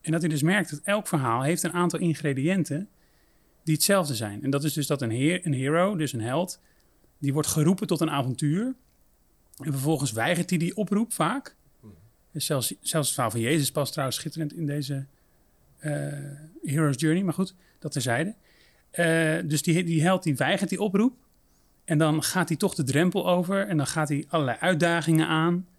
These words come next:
Speaker 1: Dan komt hij vijanden en vrienden tegen. En dan uiteindelijk, dan komt daar een soort van beslissend moment in het verhaal waarin hij zich realiseert of waarin hij ontdekt of waarin hij verandert of waarin hij overwint. Waarin er iets gebeurt wat hem verandert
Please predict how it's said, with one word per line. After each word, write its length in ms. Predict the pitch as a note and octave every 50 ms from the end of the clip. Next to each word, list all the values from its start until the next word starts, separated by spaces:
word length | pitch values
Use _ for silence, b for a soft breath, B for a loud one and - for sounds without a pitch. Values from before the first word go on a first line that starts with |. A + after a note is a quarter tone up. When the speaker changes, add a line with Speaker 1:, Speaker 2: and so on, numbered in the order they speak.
| _ _ _
Speaker 1:
Dan 120 | - C#3
komt 200 | - - D3 C3
hij 80 | - B2
vijanden 520 | G#2 D3 D3 D#3 E3+ F3 F3+ F3+ E3+ D#3+
en 100 | C3+ A2
vrienden 380 | - - C#3+ F3 G3 F#3 F3+ -
tegen. 540 | - E3+ D#3 D#3+ D#3+ D3 - E3 D#3+ F3 - b b b b b b b b b b b b
En 160 | - C#3 C#3
dan 180 | D#3 D3+ D3
uiteindelijk, 600 | D3 C#3 C#3+ - F#3 G3 G3 F#3+ F3+ F3+ F#3+ F#3
dan 200 | F3+ D3+ C#3 C#3
komt 180 | C#3 - F3+ D#3+
daar 140 | D#3 C#3+ B2+
een 80 | B2+
soort 220 | - - D#3 C#3 -
van 280 | - C3+ A#2+ A#2 A#2+ b b b b b b b b
beslissend 600 | - C#3+ B2+ - - - A3+ A#3 A3 - F#3+ D#3+
moment 400 | D3 B2 A#2 B2 D3 F#3 A3 A3+
in 180 | - - G3+ F#3
het 120 | E3+ E3
verhaal 440 | - C#3+ C3+ D3 E3+ F#3 G3+ G#3+ F3+
waarin 200 | D3+ C#3 C3+ C3+
hij 100 | C3 B2
zich 160 | A#2+ B2 A2 A2+
realiseert 600 | C3 B2 A#2+ A#2 A2+ G#2 A#2+ D#3 F3+ F#3 F#3 -
of 140 | D3+ C#3 -
waarin 200 | B2+ A2+ A#2 A2+
hij 200 | A2+ A2+ - - _
ontdekt 460 | - B2+ A#2 A2 D#3 F#3 F3+ - -
of 140 | C3+ B2 -
waarin 260 | - A2+ A2 A2+ A2+
hij 140 | A2 A2 A2+ B2 - _ _ _
verandert 580 | _ - - B2 A#2 C#3+ E3 F#3+ F#3 F#3 F3+ F3
of 80 | D3 B2+
waarin 240 | C#3 B2 A#2+ A#2 C3+
hij 80 | -
overwint. 580 | C3+ C3+ A#2 C3+ C#3 F3 F#3+ G3+ G#3 G3+ - b b b b b b b A2 G2+ b b
Waarin 220 | D3 C3+ C#3+ C#3
er 100 | C#3+ -
iets 220 | A3+ A3+ G#3 -
gebeurt 480 | - - D#3+ C3+ D3+ D#3+ E3 E3 D#3 - -
wat 200 | C#3 C#3+ D3 -
hem 260 | C3 D3+ D3+ D3 C3
verandert 720 | - - C3 B2 B2+ C#3 F3 G3+ C4 C#4+ - - - -